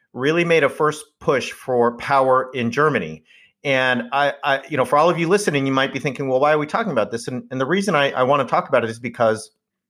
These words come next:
as Richard, I think, will explain here in a second, uh,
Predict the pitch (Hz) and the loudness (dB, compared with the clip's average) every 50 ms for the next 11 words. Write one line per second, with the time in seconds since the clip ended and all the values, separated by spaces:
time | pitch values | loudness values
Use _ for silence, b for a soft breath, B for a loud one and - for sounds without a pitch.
0 | _ _ _ _ - - 135 127 - - 151 147 - - 123 120 117 117 - - | _ _ _ _ -10 -4 -4 -4 0 0 -2 0 0 2 2 2 2 2 -2 -4
1 | - 139 131 117 113 - - - 147 143 135 127 123 117 113 113 B B B B | -2 -2 -2 -2 -2 -2 -2 0 0 0 0 2 2 2 2 0 B B B B
2 | B B - 120 117 113 - - 226 240 240 - 113 107 104 - _ _ _ _ | B B -2 0 0 0 2 2 0 0 2 0 -2 -2 -4 -8 _ _ _ _
3 | _ _ _ _ _ _ - 139 131 139 | _ _ _ _ _ _ 0 0 0 0